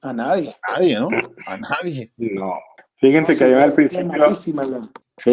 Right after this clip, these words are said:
Speaker 1: actuación.
Speaker 3: al principio yo veía con mucha, eh, ímpetu a, a, a Fuller, pero ya después se perdió.
Speaker 2: Eso es lo que te digo, es demasiado raro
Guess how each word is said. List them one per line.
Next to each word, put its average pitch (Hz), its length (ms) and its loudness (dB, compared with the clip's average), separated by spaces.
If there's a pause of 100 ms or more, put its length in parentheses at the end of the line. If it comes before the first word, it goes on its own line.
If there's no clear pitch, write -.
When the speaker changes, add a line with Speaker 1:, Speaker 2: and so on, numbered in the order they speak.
Speaker 1:
actuación. 131 160 2
Speaker 3:
al 120 120 4
principio 151 520 4
yo 156 160 8
veía 147 280 6
con 139 200 2
mucha, 131 600 4 (120)
eh, - 480 -12
ímpetu 127 600 4
a, 104 100 2
a, 101 320 -4
a - 160 -4
Fuller, 127 480 4
pero 98 400 -4 (140)
ya 117 140 2
después 123 280 0
se 120 100 -2
perdió. 95 380 -4 (460)
Speaker 2:
Eso - 220 -2
es 139 40 -4
lo 139 100 -2
que 123 140 -4
te 107 160 -4
digo, 131 220 0
es 113 240 -10
demasiado 120 480 0
raro 131 340 0